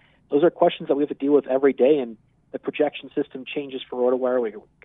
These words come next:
account for that, and we have the daily fantasy aspect covered as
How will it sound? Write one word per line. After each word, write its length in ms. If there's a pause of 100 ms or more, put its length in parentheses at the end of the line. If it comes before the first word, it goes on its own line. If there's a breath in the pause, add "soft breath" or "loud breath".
(120)
account 320
for 120
that, 240
and 80
we 80
have 100
the 80
daily 320
fantasy 480
aspect 400 (460 soft breath)
covered 320
as 100